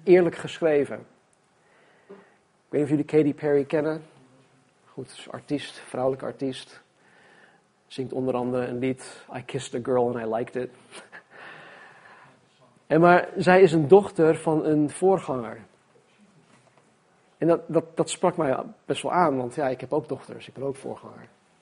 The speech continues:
En in dat artikel stond, ehm, eh, volgens mij was het, was het in, in het kopje stond er iets van, ehm, hoe God tot Katy Perry spreekt, of iets dergelijks.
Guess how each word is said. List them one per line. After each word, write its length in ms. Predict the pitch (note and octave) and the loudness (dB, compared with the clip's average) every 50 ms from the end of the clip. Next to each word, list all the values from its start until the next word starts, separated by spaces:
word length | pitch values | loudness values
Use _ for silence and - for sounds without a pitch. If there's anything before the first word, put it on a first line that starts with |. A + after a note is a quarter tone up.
| _ _ _ _ _ - - - - - - - - - _ _ _ | _ _ _ _ _ -20 -20 -20 -20 -20 -20 -20 -20 -20 _ _ _
En 460 | - - D#3 E3 E3+ E3 D#3+ D3 - - - - - _ | 2 4 6 8 8 8 6 4 2 -4 -16 -20 -14 _
in 120 | - - F3 | 6 8 8
dat 120 | F3+ F3 | 10 10
artikel 400 | D#3+ D#3+ D#3 - - G#3 A#3+ G3+ | 8 6 4 2 0 0 0 0
stond, 440 | E3 - - - F3 E3+ E3 D#3 - | -2 0 2 4 4 4 4 2 -2
ehm, 400 | - D3 D3 C#3+ C3+ C3+ C3 B2+ B2+ A2+ A2 C#3 | -2 -2 0 2 2 0 0 -2 -4 -8 -10 -14
eh, 120 | - - - | -12 -8 -6
volgens 340 | - D3 - - D#3 C#3+ B2+ | -6 -6 -6 -6 -6 -2 2
mij 120 | D3 D3+ | 4 4
was 160 | D#3 D3 - | 4 4 0
het, 120 | - - D3+ | -4 -10 -8
was 160 | C#3 C3 - | -8 -6 -6
het 80 | - | -6
in, 200 | - - D#3+ E3+ | -6 -6 -8 -6
in 100 | - D#3+ | -4 -4
het 140 | C3+ C3 - | -4 -4 -2
kopje 340 | - - D#3+ D#3+ - E3 D3+ | -2 -2 -2 2 4 4 4
stond 340 | C#3+ - - D#3+ D3 C3+ - | 2 2 0 0 0 0 0
er 60 | C#3+ | -2
iets 200 | C#3 C#3 C3 - | -4 -4 -4 -4
van, 340 | - C3 C3 C3 C3+ - C3+ | -2 -2 0 0 -2 -4 -4
ehm, 280 | C3 B2+ B2+ B2+ B2 A#2+ B2 B2 B2 - _ _ _ _ - _ _ - _ _ _ _ _ _ _ _ _ _ _ _ _ _ _ _ _ _ _ _ _ _ _ _ _ | -6 -6 -6 -6 -8 -8 -10 -12 -14 -18 _ _ _ _ -20 _ _ -20 _ _ _ _ _ _ _ _ _ _ _ _ _ _ _ _ _ _ _ _ _ _ _ _ _
hoe 260 | - - A2+ E3 F#3+ F3+ | -8 2 6 6 6 6
God 460 | - - - F3+ F3+ F3 - - - | 4 2 2 2 2 2 0 -4 0
tot 280 | - D#3+ C#3+ - - - - _ | 0 0 0 0 -4 -20 -20 _
Katy 320 | - - D#3+ D#3 C#3 C#3+ | -2 0 2 2 0 -2
Perry 320 | C3+ - C#3 C#3 C#3 C#3 C3+ | -6 -4 -4 -2 0 -2 -2
spreekt, 600 | C3 - - - - - - - - - - - | -4 -10 -14 -16 -16 -16 -16 -18 -20 -20 -20 -20
of 160 | - - - | -18 -16 -14
iets 120 | C#3 A#2+ - | -14 -14 -14
dergelijks. 640 | - A#2 - - - - - - - - - - | -14 -16 -16 -16 -18 -18 -18 -18 -20 -20 -20 -20